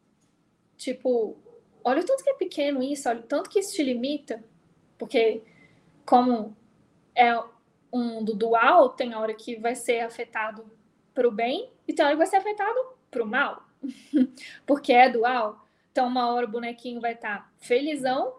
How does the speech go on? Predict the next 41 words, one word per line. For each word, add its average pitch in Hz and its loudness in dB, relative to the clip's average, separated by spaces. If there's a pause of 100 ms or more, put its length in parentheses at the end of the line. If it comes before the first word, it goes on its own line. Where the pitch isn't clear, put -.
outra 277 0
hora 240 6
ele 277 -10
vai 262 -6
tá 285 -6 (260)
tristaço. 269 -6 (760)
<laughs> - -20
Entende? 269 -4
E 240 0
aí 254 6
a 285 -4
gente 285 -6
fica, 277 -8
quando 262 -4
tá 240 0
triste, 302 -6
querendo 277 0
ficar 285 -2
feliz, 294 -4
esquecendo 339 -6
que 320 -14
não 294 -8
é 285 -8
nem 294 -12
sobre 339 -4
tá 302 0
triste 294 -8
ou 302 2
feliz, 240 -4
bom 247 4
ou 254 2
ruim, 240 -2
certo 254 0
ou 240 2
errado. 233 0
Tudo 320 0
isso 302 -2 (1700)
tá 277 4
dentro 285 0
desse 302 0
pacote 277 -4